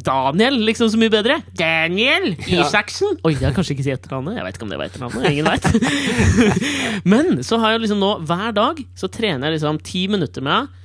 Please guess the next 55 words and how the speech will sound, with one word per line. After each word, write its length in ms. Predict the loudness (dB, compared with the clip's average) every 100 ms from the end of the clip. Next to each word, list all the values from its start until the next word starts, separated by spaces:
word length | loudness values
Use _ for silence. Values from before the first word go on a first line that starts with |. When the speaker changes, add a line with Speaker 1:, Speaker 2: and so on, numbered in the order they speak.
| -20 -10
Speaker 1:
eh, 520 | -4 0 2 2 0 0
og 180 | -4 0
prøver 240 | 0 0
å 40 | -4
få 100 | -6
henne 80 | -6
til 60 |
å 40 | -6
snu 120 | -2
huet. 380 | -2 -2 -6 -12 -6
Og 60 | -6
i 60 | 0
går 160 | 0 2
så 80 | -2
satt 160 | -4 -4
jeg, 140 | -4
lå 160 | 0 0
jeg 100 | 0
og 60 |
tenkte 300 | -4 -4 -2
på 80 | -2
dette 160 | 0 0
her 120 | 0
mens 160 | 0 -2
jeg 160 | 0 0
lagde 340 | -2 -2 -4
stemmen 460 | 0 0 0 -2 -2
til 180 | -4 -2
Georg 380 | -2 -2 -2 -2
von 120 | -2 -2
Monstrøsenbakken. 840 | -4 -4 -6 -4 -4 -2 -2 -2 -8 -20 -20 -16 -6
Speaker 2:
Hvordan 320 | -2 0 2
er 40 |
Speaker 1:
Eh, 120 | 0
Speaker 2:
denne 160 | 0 -4
stemmen? 840 | -4 2 2 2 0 0 0 0
<laughs> 0 |
Speaker 1:
Nei, 380 | 0 0 0 -4 -4
jeg 100 | -8
vet 120 | -6
ikke 100 | -2
om 60 |
jeg 80 | 0
tør, 160 | 0 0
ass. 140 | -6 -10 -14 -14 -10 -6
Speaker 2:
Er 260 | 0 0 0
den 80 | -2
litt 240 | -4 -6
østerriksk? 600 | -6 -4 -4 -4 -4 -2
Speaker 1:
Nei, 160 | 0 0
den 160 | 0 -2
er 320 | 0 0 -2
bare 260 | -2 0 2
veldig 200 | 0 -2
lys. 320 | -2 -4 -8